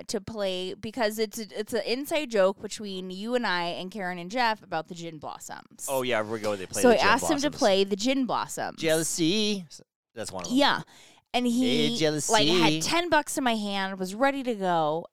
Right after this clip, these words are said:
Speaker 1: and he's like, "I don't know any Gin Blossoms." I'm like, "You
Speaker 2: Don't
Speaker 1: fucking
Speaker 2: just,
Speaker 1: kidding me?"
Speaker 2: don't just pull up on their iPhone these
Speaker 1: And I
Speaker 2: days
Speaker 1: was
Speaker 2: and
Speaker 1: like,
Speaker 2: play it?
Speaker 1: "Uh, I think I'm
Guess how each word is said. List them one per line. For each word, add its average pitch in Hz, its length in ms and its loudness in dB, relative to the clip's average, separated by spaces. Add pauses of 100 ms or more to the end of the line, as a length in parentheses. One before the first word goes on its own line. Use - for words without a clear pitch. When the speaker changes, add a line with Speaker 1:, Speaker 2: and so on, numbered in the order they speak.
Speaker 1:
and 196 120 -6
he's 190 240 -6
like, 165 220 -6
"I 127 100 -8
don't 196 160 -4
know 151 120 -4
any 139 180 -8
Gin 139 220 -10
Blossoms." 135 560 -12
I'm 214 80 -12
like, 226 180 -12
"You 233 140 -20
Speaker 2:
Don't - 100 -10
Speaker 1:
fucking 247 140 -12
Speaker 2:
just, 254 100 -4
Speaker 1:
kidding 254 280 -8
me?" 294 40 -8
Speaker 2:
don't 302 120 -2
just 247 180 -8
pull 214 160 2
up 208 120 0
on 196 60 0
their 143 120 0
iPhone 151 360 0
these 156 160 -4
Speaker 1:
And 427 80 4
I 453 60 4
Speaker 2:
days 381 60 6
Speaker 1:
was 370 80 4
Speaker 2:
and 339 40 4
Speaker 1:
like, 359 120 6
Speaker 2:
play 147 120 4
it? 320 60 0
Speaker 1:
"Uh, - 100 2
I 403 500 8
think 480 220 -8
I'm 523 80 -4